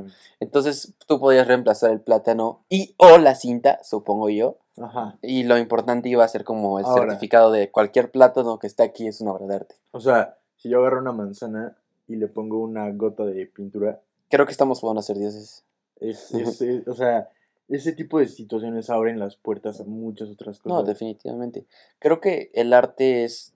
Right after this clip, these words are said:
Speaker 2: todo lo que te haga sentir algo, ¿estamos de acuerdo?
Speaker 1: Así es.
Speaker 2: Y
Speaker 1: Pero técnicamente todo te hace sentir algo.
Speaker 2: Sí, pero entonces se podría decir que todo es arte.
Speaker 1: Todo es
Speaker 2: La
Speaker 1: arte.
Speaker 2: gente es arte.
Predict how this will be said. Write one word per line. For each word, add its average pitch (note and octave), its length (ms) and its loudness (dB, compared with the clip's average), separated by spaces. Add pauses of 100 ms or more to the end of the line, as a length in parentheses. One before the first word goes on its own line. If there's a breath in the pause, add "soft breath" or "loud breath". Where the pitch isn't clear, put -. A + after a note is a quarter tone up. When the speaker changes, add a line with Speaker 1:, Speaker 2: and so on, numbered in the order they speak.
Speaker 2:
todo C3+ 220 4
lo A#2+ 120 -4
que A2 100 -8
te G#2+ 100 -6
haga G#2+ 160 -2
sentir G2+ 360 -12
algo, - 260 -16
¿estamos - 320 -12
de - 60 -6
acuerdo? B2 420 -8
Speaker 1:
Así B2 340 -8
es. A#2+ 400 -12 (200)
Speaker 2:
Y B2+ 320 0
Speaker 1:
Pero C3 160 4
técnicamente C3+ 640 2 (200)
todo D3 280 2
te A#2+ 160 -6
hace A2 100 -8
sentir G#2+ 300 -12
algo. G#2+ 240 -12
Speaker 2:
Sí, A3 440 -2
pero D#3 540 4 (480)
entonces G#3 560 -8
se D#3 80 -6
podría C3+ 260 2
decir C3+ 180 -6
que C3 100 -10
todo A2+ 120 -10
es - 120 -14
arte. B2 320 -6 (880)
Speaker 1:
Todo C#3 160 -6
es A2+ 140 -14
Speaker 2:
La G#2 140 2
Speaker 1:
arte. A#2+ 120 -4
Speaker 2:
gente B2 200 -8
es - 100 -16
arte. A#2 300 -4